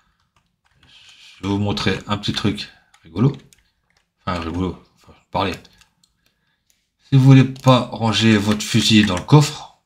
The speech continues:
vous le prenez, vous visez le vide comme ça. Et, et voilà. Tac, vous visez le mur. Et voilà. Il est accroché au mur.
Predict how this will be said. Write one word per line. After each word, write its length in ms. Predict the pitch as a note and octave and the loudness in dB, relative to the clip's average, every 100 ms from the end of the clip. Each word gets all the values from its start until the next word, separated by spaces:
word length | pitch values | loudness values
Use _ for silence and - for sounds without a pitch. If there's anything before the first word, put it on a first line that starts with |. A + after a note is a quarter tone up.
| _ | _
vous 80 | G#2+ | -14
le 40 | |
prenez, 540 | - - - A2 - _ _ _ | -12 -16 -8 -10 -10 _ _ _
vous 180 | G#2+ G#2 | -10 -2
visez 580 | A2 G2+ G#2 - - _ _ _ _ | 0 2 0 -2 -14 _ _ _ _
le 140 | A#2+ B2+ | 2 4
vide 240 | A2 G#2 | 2 0
comme 120 | F2+ | -6
ça. 240 | - A2+ - _ _ _ _ _ _ _ F3 | -4 -6 -6 _ _ _ _ _ _ _ -6
Et, 140 | F#3 - _ | -6 -6 _
et 60 | F3 | 2
voilà. 460 | D#3+ C#3 C#3 - _ - | 6 6 4 -4 _ 0
Tac, 180 | D3 C#3 - | 0 0 -6
vous 80 | A#2 | 0
visez 200 | A2 G2+ | 2 2
le 60 | |
mur. 360 | F2 A2 C#3 - - _ _ _ _ | 2 2 0 -2 -20 _ _ _ _
Et 60 | F#3+ | -2
voilà. 240 | F3+ C#3 - - - _ _ - | 0 0 -6 -18 -18 _ _ 0
Il 80 | D3+ | 2
est 20 | |
accroché 320 | C#3+ C#3+ - | 4 2 4
au 60 | F#2+ | 0
mur. 200 | F#2+ | -2